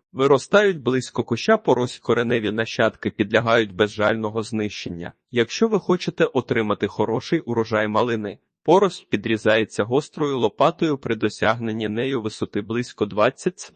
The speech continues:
Установка шпалер з натягнутою між ними оцинкованою дротом діаметром чотири м дуже бажана, щоб кущі містилися в порядку і не налазили один на одного.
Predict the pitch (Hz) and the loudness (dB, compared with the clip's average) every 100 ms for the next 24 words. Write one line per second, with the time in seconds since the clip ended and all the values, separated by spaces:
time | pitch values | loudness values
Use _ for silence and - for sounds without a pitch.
0 | _ 120 - 131 185 180 - - - 104 | _ -10 -2 0 0 -2 -4 -6 0 0
1 | 113 127 - 110 - 143 143 131 - 104 | 2 -2 -4 -4 2 0 0 -4 -4 -4
2 | 107 110 107 110 135 151 - 180 - 104 | -4 -6 -4 -4 -4 -6 -6 -6 -4 -4
3 | - 135 135 117 107 107 113 135 131 110 | 0 0 0 -4 -6 -4 -2 -2 -4 0
4 | 110 113 107 - 90 - 110 110 110 110 | 0 2 -2 -4 -10 -6 -4 -2 -2 -4
5 | 107 101 104 101 104 127 113 104 101 - | -6 -8 -6 -2 2 2 0 -6 -8 -10
6 | _ - 113 - 120 - 110 117 - - | _ -8 -8 -6 -10 -6 -6 -6 -6 -4
7 | 110 107 - 101 _ 104 110 156 - - | -4 -4 -6 -6 _ 0 2 0 -2 -8
8 | - 135 123 113 107 143 151 156 139 - | -6 -4 -2 0 2 2 2 -2 -2 -2
9 | 110 110 104 101 - 117 101 98 98 | -2 -2 -2 -4 2 2 2 -4 -8